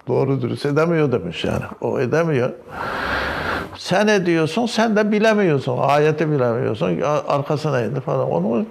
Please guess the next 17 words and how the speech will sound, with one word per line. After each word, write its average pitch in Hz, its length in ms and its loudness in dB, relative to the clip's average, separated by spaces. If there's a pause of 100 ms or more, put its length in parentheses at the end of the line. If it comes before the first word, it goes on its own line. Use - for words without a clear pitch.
dedi, 180 300 -2
"İkiniz 170 440 0
bir 202 100 2
olsaymışsınız 156 840 0 (100)
iyiydi, 190 760 0
iyiymiş 156 460 0
ama 277 360 0 (320)
<laughs> - 320 -4
ayrı 156 360 0
ayrısı 170 460 0
olsa 170 360 0 (600)
<laughs> 135 520 0
nasıl 151 380 2
olacak?" 143 640 2
dedim, 107 380 0
demiş 98 420 -2
yani. 78 280 0